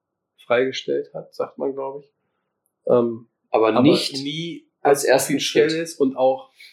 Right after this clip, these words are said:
Speaker 1: also ist ja nicht so, dass der Trainer nur drei Monate da war oder so. Es war ja wohl über Jahre. Ähm,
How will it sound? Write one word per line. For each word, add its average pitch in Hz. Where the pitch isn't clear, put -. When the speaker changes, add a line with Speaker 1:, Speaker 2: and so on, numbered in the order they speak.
Speaker 1:
also 123
ist 120
ja 139
nicht 131
so, 135
dass 127
der 123
Trainer 123
nur 113
drei -
Monate 117
da 110
war 87
oder 87
so. 95
Es -
war 107
ja 104
wohl 107
über 101
Jahre. 104
Ähm, 107